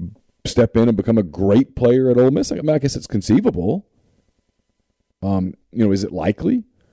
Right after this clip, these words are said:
Now, I think Michael Trigg has a chance to be a great player. Now, is he ready to be a great player this season? I don't know. Down the road, certainly. The, the ability is there.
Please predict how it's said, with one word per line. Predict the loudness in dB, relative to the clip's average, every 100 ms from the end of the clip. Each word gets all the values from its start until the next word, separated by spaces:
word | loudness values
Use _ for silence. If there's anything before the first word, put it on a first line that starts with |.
| _ _ _ _ _ -6
Now, | -2
I | 0
think | 0
Michael | -2 -4 -4
Trigg | 0 2 4
has | 4 2
a |
chance | 0 0 0
to | -4
be | -2 -2
a | -2
great | -2 0 0 -2
player. | -4 -2 -2 -4
Now, | -2
is | -2
he | -2
ready | -2 -2
to | -2
be | -4
a | -2
great | -2 0
player | 0 0
this | 0 0 -2
season? | 2 0 0 -2
I | -4 -4
don't | -2
know. | -4 -6 -12 -6
Down | -2 0
the | 2
road, | 4 4 2 0
certainly. | -4 -4 -8 -8
The, | -8 -6
the | -4 -4
ability | -2 -2 -2 -4
is | -4
there. | -6 -6